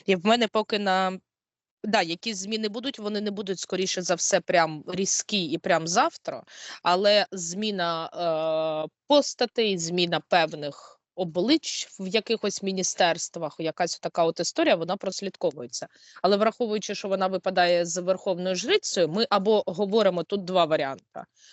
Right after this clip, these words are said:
Ми або говоримо про <clears throat> внутрішні безпекові нерозголошення, да, ну, про які ми з вами мовчимо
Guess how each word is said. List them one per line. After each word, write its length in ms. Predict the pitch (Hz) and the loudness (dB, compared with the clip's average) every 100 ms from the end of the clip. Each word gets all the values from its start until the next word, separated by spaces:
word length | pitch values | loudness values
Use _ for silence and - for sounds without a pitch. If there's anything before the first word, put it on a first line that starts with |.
| _ | _
Ми 280 | 214 269 247 | 4 6 6
або 400 | 196 190 233 208 | 2 2 4 2
говоримо 760 | 196 185 196 202 190 185 180 175 | 0 -2 -2 2 4 4 0 -2
про 540 | - 202 202 196 185 - _ _ - | -2 2 6 4 2 -8 _ _ 0
<clears throat> 760 | 294 - - 277 320 262 190 | 0 0 -4 0 2 2 0
внутрішні 580 | 180 254 233 190 - 196 | 2 2 2 0 0 -2
безпекові 680 | 170 208 - 208 - 175 170 | -2 -2 2 0 0 -4 -4
нерозголошення, 1080 | 185 180 175 170 247 427 453 - 160 147 127 | -2 0 -2 -4 -2 0 -2 -4 -6 -10 -8
да, 340 | 151 285 294 | 0 4 4
ну, 280 | 165 165 135 - | 2 -4 -6 -2
про 120 | 175 | 2
які 260 | 165 - | 2 0
ми 100 | 170 | -2
з 80 | 151 | -2
вами 280 | 165 156 160 | 0 0 0
мовчимо 580 | 170 170 - 208 170 | 0 0 0 0 -2